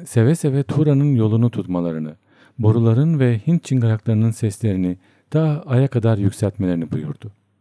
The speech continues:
Bunun üzerine hepsi gelip padişahın önünde başlarını yere koyarak ona dualar ettiler ve "Ey yüce padişah, taç ve taht seninle nurlandı.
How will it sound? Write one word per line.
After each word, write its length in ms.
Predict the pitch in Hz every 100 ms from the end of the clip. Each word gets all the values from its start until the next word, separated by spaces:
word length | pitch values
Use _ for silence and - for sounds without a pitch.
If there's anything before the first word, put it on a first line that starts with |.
| _ -
Bunun 300 | 151 156 175
üzerine 680 | 120 92 85 85 98 147 - _ _
hepsi 340 | - 165 - 160
gelip 320 | 120 127 -
padişahın 500 | 120 113 113 131 127
önünde 360 | 123 104 110 101
başlarını 400 | 104 - 113 110
yere 240 | 104 107
koyarak 520 | 104 92 87 107 - _ _ -
ona 300 | 123 151 123
dualar 340 | 110 110 104
ettiler 460 | 87 - 92 127 101
ve 180 | 95 92 _ _ _ _ _ _
"Ey 180 | 131 143
yüce 340 | 110 95 117
padişah, 560 | 110 98 85 - 92 69 - _ _ _ _ _ _
taç 300 | 151 160 -
ve 180 | 123 117
taht 320 | - 117 -
seninle 600 | - - 113 120 104 90
nurlandı. 540 | 87 85 82 78 -